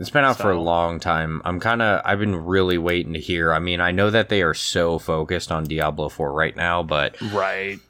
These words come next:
Speaker 1: I've been really, I, I could have sworn that it was just a year or two. I heard about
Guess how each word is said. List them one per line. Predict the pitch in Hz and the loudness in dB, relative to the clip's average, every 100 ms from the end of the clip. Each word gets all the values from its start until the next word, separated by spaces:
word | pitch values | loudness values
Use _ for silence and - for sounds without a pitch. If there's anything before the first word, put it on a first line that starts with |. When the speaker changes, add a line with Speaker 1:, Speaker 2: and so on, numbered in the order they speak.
| - | -8
Speaker 1:
I've | - | -2
been | 107 98 | 0 2
really, | 87 92 104 101 101 92 90 | 2 2 4 4 4 2 0
I, | 95 98 98 - _ _ _ _ - | 0 0 -2 -6 _ _ _ _ -2
I | 95 | -2
could | - 139 | 2 2
have | 127 | 2
sworn | - 101 101 101 101 | 0 0 2 2 2
that | 95 | 2
it | 80 | 0
was | 87 | 0
just | 92 92 | -2 -2
a | |
year | 90 85 82 | -2 0 2
or | 80 | 0
two. | - 98 92 | 0 0 2
I | 85 76 | 2 0
heard | - - 120 123 | -4 0 4 4
about | 104 80 82 80 78 - | 4 2 2 4 2 -2